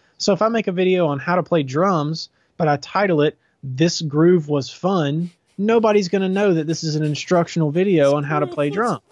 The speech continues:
Speaker 2: fun.
Speaker 1: Do you know what I mean? Like, you have to make sure, like, what, what does the person want? "I wanna learn how to play drums." Okay, the video is called "This Is How You Play Drums." Okay,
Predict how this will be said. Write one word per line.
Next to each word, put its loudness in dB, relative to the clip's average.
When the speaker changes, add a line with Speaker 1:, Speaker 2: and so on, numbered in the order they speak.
Speaker 2:
fun. -14
Speaker 1:
Do -20
you -2
know 6
what 4
I 4
mean? 2
Like, 0
you 2
have -2
to 0
make 0
sure, -2
like, 0
what, 0
what -2
does -6
the -2
person -2
want? 0
"I -2
wanna 2
learn 0
how -4
to -4
play -6
drums." -8
Okay, -2
the 0
video 4
is -2
called -2
"This -2
Is -4
How -2
You 0
Play -2
Drums." -8
Okay, -2